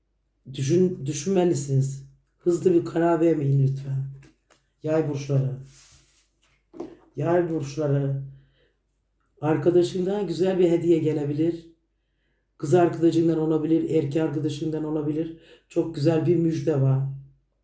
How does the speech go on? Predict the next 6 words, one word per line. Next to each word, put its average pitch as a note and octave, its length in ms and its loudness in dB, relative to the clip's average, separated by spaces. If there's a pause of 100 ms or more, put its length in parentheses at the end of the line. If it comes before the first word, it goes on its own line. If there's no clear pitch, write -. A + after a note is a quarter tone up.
(1400)
Para, D3 400 0
kariyer D#3 560 0
çok F3+ 220 -4
iyi E3 140 6
oldu C#3 240 0
arkadaşlar. C#3 680 0